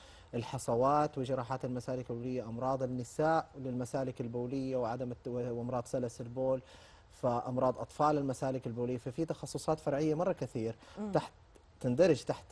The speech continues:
Speaker 1: آه، جراحة المسالك البولية.
Speaker 2: طيب السؤال المهم، متى يلجأ المريض لطبيب المسالك البولية؟ يعني عادة إيش الأعراض اللي ممكن تظهر على الإنسان تستدعي الذهاب للطبيب؟
Speaker 1: يعتمد على، زي ما قلت لك، هي تخصصات فرعية مرة كثير،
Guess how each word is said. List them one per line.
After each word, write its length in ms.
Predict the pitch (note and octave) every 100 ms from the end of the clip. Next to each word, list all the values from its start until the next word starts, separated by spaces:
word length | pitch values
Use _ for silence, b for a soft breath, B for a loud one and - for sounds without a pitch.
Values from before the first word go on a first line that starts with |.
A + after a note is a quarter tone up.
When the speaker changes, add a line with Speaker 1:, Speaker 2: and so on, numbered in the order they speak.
| -
Speaker 1:
آه، 240 | B2+ A#2+
جراحة 260 | A#2 C3 A2+
المسالك 380 | A#2 G#2+ - G#2 -
البولية. 380 | F#2+ E2+ - - -
Speaker 2:
طيب 200 | B3 F#3+
السؤال 440 | A3+ D4 D4 E4+ C4
المهم، 420 | G3 F3+ G3 D#3 - B B B3+
متى 260 | D#4+ C4
يلجأ 300 | A#3+ F3 F3+ -
المريض 560 | F3 F3 F3 A3+ A3 F3+
لطبيب 600 | E3 E3+ F3+ E3 F#3 D#3
المسالك 760 | E3 D#3+ E3+ E3 D#3+ E3 D#3+ -
البولية؟ 520 | D#3 D3+ D#3 D3+ D3+
يعني 220 | D3 G#3
عادة 500 | G3+ A#3 A#3 A3 G#3
إيش 180 | A#3+ -
الأعراض 560 | A#3+ - F#3 G3 G3 F3+
اللي 120 | E3
ممكن 420 | F#3+ C4 - E3+ D3+ B B B
تظهر 380 | G#3 F3 F3 E3
على 260 | E3+ F3
الإنسان 540 | D#3+ D#3+ E3 G#3+ C#4 F4+
تستدعي 640 | A#3+ - G#3 D#3+ A3+ F3
الذهاب 380 | D#3+ F3+ F3 E3
للطبيب؟ 520 | D#3 - - D#3+ C#3+ C3+ - D3 D3+ C#3+
Speaker 1:
يعتمد 520 | E3 D#3+ E3 G#3 G#3 D#3+
على، 500 | D#3+ F3+ F3+ F3+ F3 -
زي 140 | D3+ E3
ما 100 | D3
قلت 180 | C#3
لك، 200 | C3+ B2
هي 80 | D3+
تخصصات 520 | D3 D3 - C#3 D3
فرعية 400 | - C#3 C3+ C#3+
مرة 180 | C3 C3+
كثير، 400 | B2 A2 G#2 F#2+